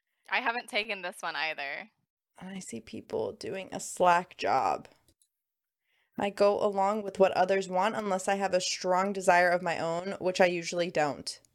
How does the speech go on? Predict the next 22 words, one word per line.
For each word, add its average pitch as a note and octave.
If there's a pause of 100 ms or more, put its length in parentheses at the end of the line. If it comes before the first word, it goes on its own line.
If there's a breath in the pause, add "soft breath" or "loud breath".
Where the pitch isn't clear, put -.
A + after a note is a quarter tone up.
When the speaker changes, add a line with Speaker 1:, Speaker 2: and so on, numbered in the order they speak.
(180)
Speaker 2:
Dang! F4
Speaker 1:
That's G3+ (220)
what - (100)
I E3+
do. E3+ (360)
Speaker 2:
I -
am A3+
attuned D#4
to D4+
anything C4+
that G#3
might A3+
be A#3
dangerous, A#3+
and G#3
I F#3+
am F3+
security A3+
conscious. F3 (1400)
In F3
this G3+
world, C#3+